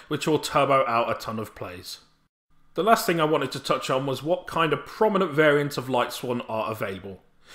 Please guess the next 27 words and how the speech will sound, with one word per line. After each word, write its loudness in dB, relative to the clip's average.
to -8
give 4
you 2
some 2
ideas 2
of -8
what -6
you -4
could -10
play. -14
I -2
won't 4
talk 2
too 0
much 2
about 4
variants, 0
which -6
are -6
heavily 2
based 0
on -6
the -2
archetypes -4
as -10
an -10
engine, 0